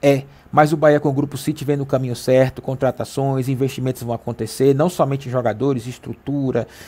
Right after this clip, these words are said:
também grandes profissionais estão indo pra o Bahia. Então, com o Rogério Ceni aí, as coisas vão caminhar. Nós temos um bom técnico,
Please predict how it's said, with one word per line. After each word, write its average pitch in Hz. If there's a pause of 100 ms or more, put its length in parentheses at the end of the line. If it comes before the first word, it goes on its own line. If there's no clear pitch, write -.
(140)
também 147
grandes 127
profissionais 131
estão 127
indo 127
pra 127
o 117
Bahia. 123 (400)
Então, 139
com 156
o -
Rogério 139
Ceni 135
aí, 127
as 131
coisas 135
vão 127
caminhar. 127 (180)
Nós 160
temos 160
um 156
bom 143
técnico, 135